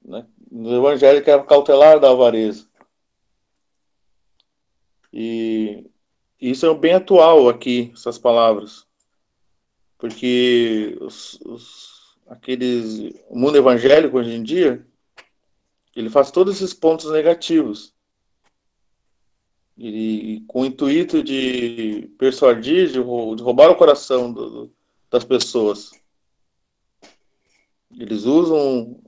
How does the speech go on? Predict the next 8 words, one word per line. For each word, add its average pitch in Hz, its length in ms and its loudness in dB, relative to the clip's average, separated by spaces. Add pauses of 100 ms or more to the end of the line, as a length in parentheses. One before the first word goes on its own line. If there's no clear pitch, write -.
(120)
a 110 80 -12
lisonja 131 800 0 (1300)
e, 117 480 -10 (420)
e 123 160 -10
tem 139 320 -4
esse - 180 -6
pretexto 175 760 0
também. 113 520 -8